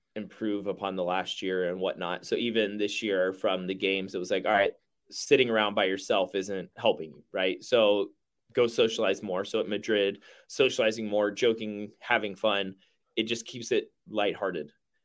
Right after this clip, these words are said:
And then I'm able to just sit there and kinda soak it up and be like, "Okay, this is more enjoyable of an experience than, like, oh, I'm gonna sit over here and think, like, okay, you need to perform this way. This needs to be your strategy. And this needs to do this."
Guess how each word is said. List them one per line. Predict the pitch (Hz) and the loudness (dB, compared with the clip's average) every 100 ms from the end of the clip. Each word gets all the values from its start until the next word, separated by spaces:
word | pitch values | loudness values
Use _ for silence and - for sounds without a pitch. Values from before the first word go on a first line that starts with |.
| _ 107 | _ -4
And | 104 98 | 0 4
then | 101 | 4
I'm | 98 | 4
able | 98 98 95 | 0 0 -2
to | 95 104 92 | 0 0 0
just | 87 92 - | -2 -6 -6
sit | 113 - | -8 0
there | 98 90 87 | 2 4 2
and | 92 90 87 - _ _ _ _ - | 0 -2 -6 -12 _ _ _ _ -2
kinda | 120 110 | -2 0
soak | - 110 - | 2 2 4
it | 101 | 2
up | 104 113 | 2 0
and | 98 | -4
be | 95 95 | 0 2
like, | 90 90 | 2 0
"Okay, | - 117 | -2 -2
this | 98 117 | -2 -4
is | 117 113 | -6 -4
more | 107 90 | -4 -4
enjoyable | 95 113 104 98 | -2 0 0 0
of | 92 | -4
an | 90 | -4
experience | 92 - 120 107 95 95 | -12 -2 2 2 0 -2
than, | 101 | -4
like, | 92 87 95 | -2 -2 0
oh, | 110 | 0
I'm | 104 | 0
gonna | 98 90 | -6 -6
sit | - 101 | -2 -2
over | 90 | -2
here | 90 104 | -2 -2
and | 87 90 | -4 -6
think, | 87 | -6
like, | 87 87 - | -6 -8 -10
okay, | 117 | -10
you | 101 107 | -6 -4
need | 107 | -4
to | 98 | -6
perform | - - 101 90 | -10 -4 -4 -4
this | 90 - | -8 -4
way. | 87 | -4
This | 95 123 127 | -4 -8 -8
needs | 113 | -8
to | - | -8
be | 107 | -8
your | 95 | -6
strategy. | 92 95 82 85 92 | -6 -4 -4 -6 -6
And | 107 | -6
this | 113 120 | -4 -6
needs | 107 | -8
to | 98 | -8
do | 98 90 | -8 -2
this." | 85 85 - | -2 -2 -8